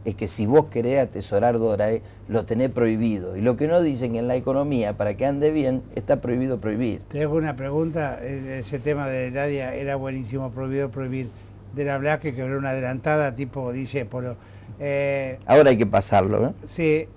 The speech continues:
Speaker 2: eh, había, ho-, hoy se va de viaje un matrimonio, ella jubilada docente,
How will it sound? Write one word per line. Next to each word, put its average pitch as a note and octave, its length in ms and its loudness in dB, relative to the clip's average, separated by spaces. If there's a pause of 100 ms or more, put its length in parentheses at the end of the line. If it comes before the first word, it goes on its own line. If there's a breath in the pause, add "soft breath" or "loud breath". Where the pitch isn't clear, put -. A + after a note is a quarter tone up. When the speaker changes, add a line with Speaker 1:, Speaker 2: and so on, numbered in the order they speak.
Speaker 2:
eh, D3 360 -4
había, F3 640 -2
ho-, F#3 160 -8
hoy G#3+ 180 2
se E3 140 -4
va E3+ 120 2
de D#3+ 120 2
viaje D#3 580 -2
un D#3+ 160 -6
matrimonio, D#3 880 -4
ella E3+ 420 -2
jubilada D3+ 600 -2
docente, G#3 680 0